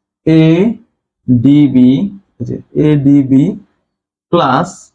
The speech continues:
কোণ বিডিসি ইকুয়াল এক সমকোণ। তো আমরা তো এটা দেখতেই পাচ্ছি, এডিবি আর বিডিসি সমান এক সমকোণ, এটা প্রশ্নে দেয়া আছে, এটা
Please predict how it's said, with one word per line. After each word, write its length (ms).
কোণ 200
বিডিসি 1600
ইকুয়াল 300
এক 160
সমকোণ। 440
তো 40
আমরা 180
তো 80
এটা 120
দেখতেই 320
পাচ্ছি, 280
এডিবি 920
আর 120
বিডিসি 920
সমান 260
এক 120
সমকোণ, 340
এটা 220
প্রশ্নে 280
দেয়া 200
আছে, 140
এটা 120